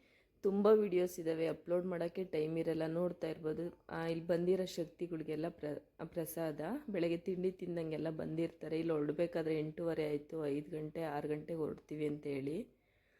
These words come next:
ಹಾಗಾಗಿ ತಿಂಡಿ ಎಲ್ಲ ಮಾಡಿಸಿದ್ರಲ್ಲ, ತಿಂಡಿ ತಿನ್ಕೊಂಡು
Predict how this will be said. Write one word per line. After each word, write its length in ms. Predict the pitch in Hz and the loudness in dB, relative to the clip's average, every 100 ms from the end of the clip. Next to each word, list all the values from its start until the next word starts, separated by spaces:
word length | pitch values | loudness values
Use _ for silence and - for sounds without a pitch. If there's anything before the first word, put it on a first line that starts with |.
| _ _ _ _ | _ _ _ _
ಹಾಗಾಗಿ 340 | 185 180 180 180 | 0 2 2 2
ತಿಂಡಿ 340 | 190 185 190 | 0 2 4
ಎಲ್ಲ 180 | 196 180 | 4 2
ಮಾಡಿಸಿದ್ರಲ್ಲ, 680 | 165 165 - 165 160 160 180 185 _ _ _ _ _ _ _ _ _ _ _ _ _ _ _ _ _ _ _ _ _ _ _ _ - | -2 -6 -8 -10 -6 -4 -4 -8 _ _ _ _ _ _ _ _ _ _ _ _ _ _ _ _ _ _ _ _ _ _ _ _ 0
ತಿಂಡಿ 280 | 214 220 | 4 6
ತಿನ್ಕೊಂಡು 880 | 226 196 180 180 170 165 160 240 320 | 6 4 0 -2 -4 -2 -2 -2 -4